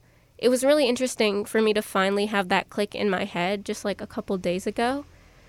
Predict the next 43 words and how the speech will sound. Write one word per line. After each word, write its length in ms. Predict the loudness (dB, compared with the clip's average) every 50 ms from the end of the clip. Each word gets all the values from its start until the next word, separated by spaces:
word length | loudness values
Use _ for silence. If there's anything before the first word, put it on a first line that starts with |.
| -20 -20 -20 -20 -20 -20 _ _ _ _ _ _ _ 0
But, 260 | 2 4 4 4 2
yeah, 260 | 2 2 4 4 4
it 180 | 4 2 0 -2
can 200 | -2 -4 -4 -2
be 120 | -2 -2 -2
really 240 | 0 0 2 2
hard 440 | 0 2 2 4 4 4 2 0 -2 -2
when 500 | -2 0 0 0 0 0 0 -2 -4 -6 -8 _ _ _ _ _ -18
somebody 500 | -10 -4 -2 0 0 2 2 2 0 0
does 400 | -2 0 2 2 2 2 0 -2
like 300 | -2 0 0 -2 -2 -2
you 300 | -2 -2 0 0 0 -2 -2 -2
and 260 | -2 -2 -2 -2 -4
you 120 | -6 -8 -8
just 220 | -6 -8 -8 -8
can't 280 | -4 -2 0 0 0 0
understand 460 | -2 -2 -4 -2 -2 -2 -2 0 2
why, 220 | 2 4 4 4
and 120 | 2 0 0
you're 80 | -2 -4
beating 300 | -2 -2 -2 0 0 0
yourself 340 | 0 -2 -2 -4 -4 -2 0
up. 220 | 0 0 0 -2 -4
You're 100 | -6 -6
like, 220 | -6 -6 -8 -12 _ -20 -20 -20 -20 -20 -20 _ _ -4
"I 120 | -2 0
don't 180 | 2 2 2 0
deserve 360 | 0 0 2 4 4 4 4
this, 180 | 4 2 2 2
I 80 | 0
don't 200 | 0 0 0 0
deserve 360 | 0 -2 -2 0 -2 -2 -2
this," 160 | -4 -6 -6 -4
but 220 | -4 -4 -4 -4
you 140 | -6 -6 0
really 280 | 2 4 4 4 2 0
do, 420 | 0 0 0 2 2 2 0 -2 -4
and 160 | -4 -2 -2
you 80 | -2 -4
have 220 | -2 -2 -4 -4 -2
to 140 | -4 -4 -2
realize 380 | 0 0 0 0 -2 -2 -2
that 260 | -2 -2 -2 -2 -4